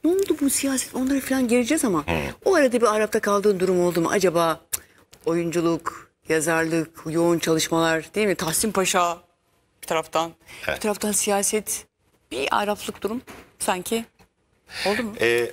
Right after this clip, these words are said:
Speaker 2: oluyor gayet tabii.
Speaker 1: Hı.
Speaker 2: İnsanoğlunun hayatında önemli dönüm noktaları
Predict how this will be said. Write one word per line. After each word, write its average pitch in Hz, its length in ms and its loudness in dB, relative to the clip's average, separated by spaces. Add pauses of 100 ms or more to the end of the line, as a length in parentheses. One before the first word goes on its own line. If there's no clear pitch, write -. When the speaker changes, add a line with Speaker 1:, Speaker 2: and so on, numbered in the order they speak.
(100)
Speaker 2:
oluyor 110 340 2
gayet 78 340 -2
tabii. 80 220 -2
Speaker 1:
Hı. 160 120 -2
Speaker 2:
İnsanoğlunun 110 640 0
hayatında 98 760 -2 (680)
önemli 107 640 0 (160)
dönüm 104 300 2
noktaları - 560 -4